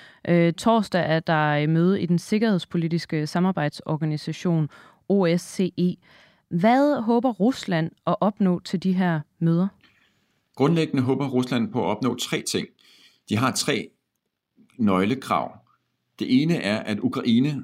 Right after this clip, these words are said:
Speaker 2: og Ge-, og Georgien aldrig nogensinde bliver medlem af nato. Det vil de simpelthen have skrevet ned, øh, i en bindende aftale om, at det aldrig, aldrig nogensinde kommer til at ske. Det var, det var præcis de ord, som, øh,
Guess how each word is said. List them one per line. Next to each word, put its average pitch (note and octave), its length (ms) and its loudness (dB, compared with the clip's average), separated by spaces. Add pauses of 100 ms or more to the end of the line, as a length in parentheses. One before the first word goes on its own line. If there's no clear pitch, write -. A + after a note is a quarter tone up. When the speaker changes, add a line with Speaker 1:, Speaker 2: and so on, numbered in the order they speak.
Speaker 2:
og F2 160 -6
Ge-, - 200 -6
og F2+ 180 -4
Georgien G#2+ 460 -2
aldrig C#3 360 -4
nogensinde F#2+ 520 0
bliver F#2+ 120 -2
medlem F2+ 320 2
af E2 60 -4
nato. D2+ 260 -6 (320)
Det A#2 80 -4
vil A#2+ 60 -4
de A#2 60 -8
simpelthen A2 320 0
have G2+ 120 -2
skrevet F#2+ 460 -2
ned, A#2 300 0 (160)
øh, F#2 220 0
i F#2+ 180 -4
en F2+ 320 2 (380)
bindende A2+ 240 2
aftale F2 580 -4
om, F2 120 -2
at E2+ 80 -4
det F#2 120 -6 (100)
aldrig, B2 320 0
aldrig G2+ 240 -4
nogensinde F2+ 360 -4
kommer E2+ 160 -6
til - 80 -6
at D#2+ 80 -6
ske. D2+ 220 -6
Det G2+ 80 -2
var, G#2 240 0 (340)
det G#2 80 0
var A2 140 2 (140)
præcis - 300 0
de B2+ 100 4
ord, A2 260 2
som, F2+ 260 0
øh, E2 260 0